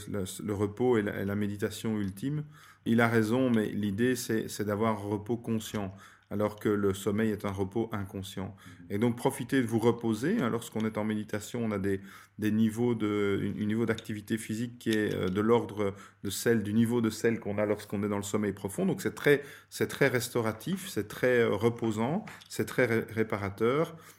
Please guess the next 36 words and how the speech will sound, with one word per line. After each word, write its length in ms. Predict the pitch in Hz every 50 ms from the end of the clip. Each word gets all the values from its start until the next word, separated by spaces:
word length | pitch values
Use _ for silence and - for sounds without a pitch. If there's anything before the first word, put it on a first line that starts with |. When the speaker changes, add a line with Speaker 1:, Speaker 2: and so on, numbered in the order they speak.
| _ _
Speaker 1:
Mais, 280 | 113 113 117 127 131 131
euh, 400 | 120 107 104 101 98 95 95 92
voilà, 220 | 95 110 110 110 95
de 40 | -
toute 120 | - 101
façon, 160 | - - 127
le 60 | 117
sommeil, 340 | 104 - 107 95 101 113 110
vous 120 | 95 95 92
dormirez, 560 | 90 95 85 92 92 87 98 104 107 107 104
euh, 260 | 98 95 90 87 87 87
pendant 400 | - 90 87 87 90 92 - - 82 - - - 98
vingt-quatre 420 | 90 82 - 85 85 - - -
heures, 160 | 101 107 101
on 100 | 92 87
dort, 320 | 85 92 95 101 92 87 87
euh, 120 | 82 80 82 - - - _ _ _ _
six, 260 | - - - 185 190
sept, 400 | - - - 190 190 190 190 - 98
euh, 100 | 98 95
huit 260 | 90 90 - - -
heures, 140 | 110 107 -
parfois 280 | 90 90 - - 92
moins, 140 | 92 92 92
parfois 300 | 92 90 - - - -
plus. 340 | - 110 120 135 131 - - _ - - - - _ _ _ -
Mais 120 | 101 101
donc, 220 | 95 110 110 107 -
profitez 480 | - - 120 117 - 117 110 - 131
de 100 | 127 113
ce 140 | 95 - - 104
moment 520 | 101 98 98 101 110 117 120 123 120 - - - _ _ -
de 200 | 98 110 110 113
conscience 680 | 110 - 113 107 101 98 - - 117 113 110 110 - -
à 100 | - 101
vous-même. 380 | 95 98 95 90 85 78 82